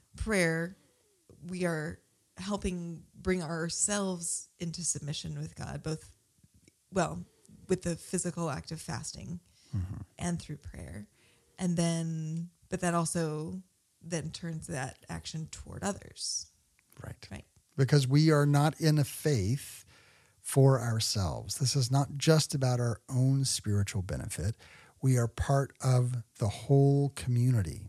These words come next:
Speaker 2: And when we are, uh, baptized, we're baptized into the church, into the whole family of God for the good of the whole kingdom of God.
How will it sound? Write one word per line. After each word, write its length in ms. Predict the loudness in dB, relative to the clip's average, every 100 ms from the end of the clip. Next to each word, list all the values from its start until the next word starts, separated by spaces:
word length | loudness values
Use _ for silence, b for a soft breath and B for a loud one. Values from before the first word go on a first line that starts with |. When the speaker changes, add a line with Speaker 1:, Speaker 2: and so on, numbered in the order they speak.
| _ -10
Speaker 2:
And 140 | -4 -2
when 160 | 0
we 220 | 2 2 2
are, 180 | 0 B B B B -6
uh, 200 | -4 -4
baptized, 640 | 4 4 4 2 2 4 4
we're 60 |
baptized 580 | 4 4 4 4 4 0 2
into 640 | 4 4 4 4 2 2
the 80 | -2
church, 440 | 2 2 2 -4 0
into 180 | 2 4
the 140 | 2
whole 340 | 2 2 4
family 460 | 2 -2 0 0 -2
of 120 | -2
God 300 | -2 0 0
for 180 | 0 2
the 100 | 2
good 480 | -2 0 4 4 2 -2
of 280 | -2 -2 -4
the 100 | -4
whole 240 | -4 -6
kingdom 400 | -6 -4 -2 -4
of 160 | -6 -8
God. 340 | -8 -8 -10